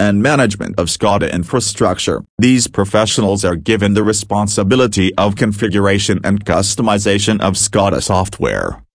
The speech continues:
the establishment of communication protocols, and the development of H M I screens for the efficient monitoring and controlling of industrial processes.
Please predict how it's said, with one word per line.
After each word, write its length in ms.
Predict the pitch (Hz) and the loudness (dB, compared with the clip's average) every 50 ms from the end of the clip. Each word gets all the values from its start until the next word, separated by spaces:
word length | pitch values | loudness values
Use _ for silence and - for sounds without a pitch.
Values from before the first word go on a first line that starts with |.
| _ - | _ -2
the 140 | 113 120 123 | 0 2 2
establishment 760 | 127 104 - 120 117 113 101 101 101 - - 101 98 101 101 | 2 2 2 2 2 4 2 2 0 0 -2 0 0 0 0
of 140 | 107 98 - | -2 -4 0
communication 800 | - 101 101 110 110 73 - - - 110 117 - - - 78 78 | 0 2 2 2 2 0 0 0 0 0 0 0 -2 -6 -6 -2
protocols, 680 | - 151 151 131 127 107 - 90 80 80 85 90 87 - _ _ _ - | 0 2 2 2 2 0 0 0 0 2 0 -2 -4 -8 _ _ _ -4
and 160 | 92 98 90 | -2 0 0
the 80 | 95 95 | 0 2
development 640 | 98 110 104 104 127 131 127 - - 117 117 - - | 2 2 4 4 4 4 2 2 2 0 0 0 0
of 160 | 120 113 104 - | 0 -2 0 0
H 260 | - 123 127 123 - | 2 2 2 2 2
M 160 | 156 135 131 139 | 0 2 2 2
I 140 | 156 180 | 2 2
screens 600 | 185 - - - - - 117 117 104 101 101 98 | 0 -2 -4 -6 -4 -2 0 2 2 2 2 0
for 140 | - - 107 | 0 -2 -2
the 180 | 104 117 113 107 | 0 2 2 2
efficient 520 | 101 98 - 127 127 123 - 90 87 87 | 2 2 0 0 0 0 0 -4 -2 -2
monitoring 640 | 101 104 117 120 110 101 123 101 87 85 87 90 90 | 0 0 2 0 0 2 2 2 2 2 0 0 0
and 160 | 90 92 - | -2 -2 -2
controlling 520 | - 104 101 - - 135 139 147 143 117 | -2 -2 -2 0 0 0 0 2 0 0
of 120 | 101 95 98 | 0 0 2
industrial 640 | 95 101 101 123 139 147 - - 110 98 82 78 76 | 2 2 2 2 2 0 0 0 0 0 2 0 -2
processes. 840 | - 117 113 117 110 101 - 104 107 104 - 78 71 69 - - - | 0 2 2 2 2 2 0 0 0 0 0 0 0 0 -2 -4 -6